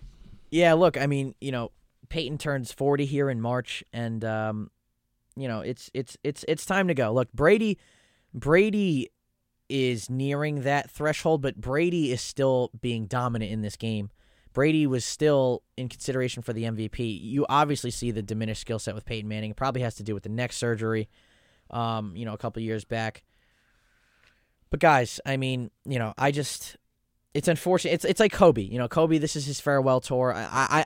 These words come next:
I guess I'm privileged to say that I got to see Peyton Manning's last game. Um,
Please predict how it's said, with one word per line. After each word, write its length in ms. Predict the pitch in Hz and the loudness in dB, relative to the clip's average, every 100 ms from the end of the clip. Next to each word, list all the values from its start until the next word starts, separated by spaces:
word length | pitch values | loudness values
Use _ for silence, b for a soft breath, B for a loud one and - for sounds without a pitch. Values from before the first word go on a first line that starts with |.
| 156 | 4
I 40 | |
guess 160 | 170 185 | 4 2
I'm 100 | 175 | 2
privileged 400 | 175 156 156 - | 2 4 2 -2
to 60 | |
say 240 | 131 156 135 | -4 0 0
that 80 | 123 | 0
I 80 | |
got 140 | 127 123 | -2 -4
to 60 | |
see 180 | 120 127 | -6 -6
Peyton 280 | 117 123 117 | -4 -4 -4
Manning's 340 | 120 117 110 | -4 -4 -6
last 260 | 104 107 - | -6 -6 -4
game. 300 | 139 135 123 - _ _ _ _ _ _ | -2 -2 -4 -8 _ _ _ _ _ _
Um, 560 | 123 120 117 117 110 104 | -2 0 0 0 -4 -8